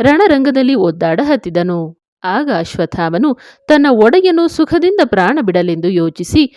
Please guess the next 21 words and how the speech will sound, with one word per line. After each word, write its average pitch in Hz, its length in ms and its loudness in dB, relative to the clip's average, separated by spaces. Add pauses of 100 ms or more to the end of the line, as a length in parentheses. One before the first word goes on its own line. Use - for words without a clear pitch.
(200)
ಅವನೆಡೆಗೆ 330 600 4
ಬಂದು 269 340 2
ಪಾಂಡವರ 220 520 0
ವಂಶವನ್ನು 175 680 -2
ನಿರ್ಮೂಲ 175 500 -2
ಮಾಡುವ 175 360 0
ಶ-, - 80 -4 (220)
ಶಪಥ 202 400 -2
ತೊಟ್ಟು 175 520 0 (340)
ರಾತ್ರಿ 330 520 4
ಕಾಲದಲ್ಲಿ 240 600 2
ಕಳ್ಳತನದಿಂದ 185 760 0 (100)
ಪಾಂಡವರ 208 580 0
ಶಿಬಿರವನ್ನು 165 600 -2
ಹೊಕ್ಕು 254 440 0 (300)
ಪಂಚಪಾಂಡವ 302 800 0 (200)
ಪುತ್ರರ 180 400 0 (180)
ಶಿರಚ್ಛೇದ 220 640 -2
ಮಾಡಿ 170 360 -2
ಓಡಿ 226 320 2
ಹೋದನು. 170 600 -2